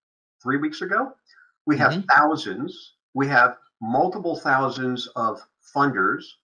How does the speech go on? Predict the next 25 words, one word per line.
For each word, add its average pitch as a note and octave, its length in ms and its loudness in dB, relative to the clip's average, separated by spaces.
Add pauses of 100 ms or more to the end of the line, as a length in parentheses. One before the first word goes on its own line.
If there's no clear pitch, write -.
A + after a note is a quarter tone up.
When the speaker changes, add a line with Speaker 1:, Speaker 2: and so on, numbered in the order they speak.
(460)
Speaker 1:
And C3 80 -4
a B2+ 60 -2
couple G3 260 -2
things D3+ 260 0
Speaker 2:
Mm-hmm. A#2+ 120 0
Speaker 1:
I - 20 -20
didn't C#3+ 200 -2
say C#3 180 -4
about C3 240 -4
the - 60 -16
platform. A#2+ 600 -2 (300)
It's - 160 -8
global. A2 640 -4 (720)
It A2 60 -12
Speaker 2:
Mm-hmm. C#3 180 0
Speaker 1:
is C3+ 80 -2
from A#2 320 -4
ideation D#3+ 800 -2 (140)
straight C#3 340 0
through D#3+ 360 -2
to - 220 -8
I B2+ 140 2
P C#3 220 -6
O D3+ 80 -4
ready. G#2+ 400 -4